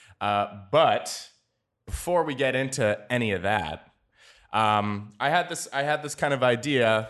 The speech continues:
this other idea I wanted to run by you, that instead of, like, a,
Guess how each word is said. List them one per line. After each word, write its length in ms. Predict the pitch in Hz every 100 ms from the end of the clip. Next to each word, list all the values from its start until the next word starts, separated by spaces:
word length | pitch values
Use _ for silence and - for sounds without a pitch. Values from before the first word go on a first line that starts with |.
| -
this 160 | 110 -
other 240 | 175 170 117
idea 360 | 98 95 101
I 100 | 90
wanted 200 | 92 90
to 60 | 90
run 240 | 92 92
by 220 | 87 87 87
you, 180 | 101 113
that 420 | 113 107 - _ _ _
instead 320 | - 139 208 185
of, 80 |
like, 180 | 156 143
a, 340 | 131 117 107